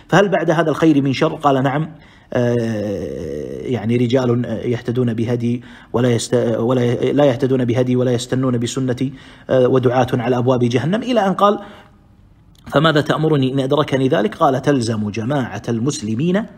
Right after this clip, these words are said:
وإمامهم". تفرقت الطرق، اختلفت ال-، ال-، ال-، الناس،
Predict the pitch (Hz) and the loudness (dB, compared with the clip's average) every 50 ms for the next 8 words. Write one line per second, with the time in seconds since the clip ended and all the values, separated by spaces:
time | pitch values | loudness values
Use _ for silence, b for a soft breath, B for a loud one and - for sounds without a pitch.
0 | B B B B B _ - 117 151 - 151 120 110 104 92 90 92 - - - | B B B B B _ -4 -2 -2 -2 -2 -2 -4 -4 -6 -8 -10 -12 -14 -18
1 | - - _ _ _ - _ _ - - _ _ - - - - - - - - | -20 -20 _ _ _ -20 _ _ -20 -20 _ _ -20 -20 -20 -20 -20 -20 -20 -20
2 | - 127 101 104 - 120 - - 127 127 120 - 127 - 120 110 - - 139 156 | -18 -16 -14 -12 -12 -6 -4 -4 -4 -4 -4 -4 -4 -4 -6 -6 -2 -2 0 0
3 | 175 - B B B B B B - - - - 135 127 120 117 113 - - 95 | -2 -4 B B B B B B -14 -8 -4 -2 -2 0 -2 -4 -6 -6 -6 -6
4 | 82 95 90 - 101 92 - - 73 - 71 117 139 131 156 170 160 - - | -6 -6 -8 -8 -8 -10 -10 -12 -12 -8 -6 -2 2 2 2 2 2 0 -4